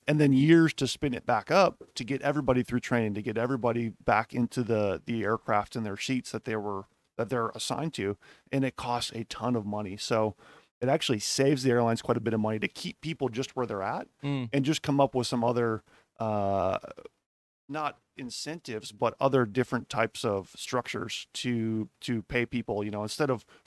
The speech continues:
Speaker 1: furloughing us, we all, based upon our seniority, we took a reduction in hours. Um, so we were working anywhere from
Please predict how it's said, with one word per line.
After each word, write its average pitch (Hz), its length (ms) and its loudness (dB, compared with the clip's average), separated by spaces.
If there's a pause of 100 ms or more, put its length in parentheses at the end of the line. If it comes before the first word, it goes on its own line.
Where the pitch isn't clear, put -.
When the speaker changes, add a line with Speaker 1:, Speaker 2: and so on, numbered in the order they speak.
Speaker 1:
furloughing 131 460 0
us, 110 200 -2
we 120 180 -4
all, 110 180 2
based 135 320 -2
upon 123 220 -4
our 104 100 -6
seniority, 107 540 -4
we 107 180 -2
took - 360 -6 (260)
a 127 80 -2
reduction 113 540 0
in 98 80 -4
hours. 90 480 -4 (340)
Um, 107 220 -2
so 131 100 -2
we 135 140 2
were 127 120 2
working 110 480 0 (280)
anywhere 123 340 2
from 107 500 -2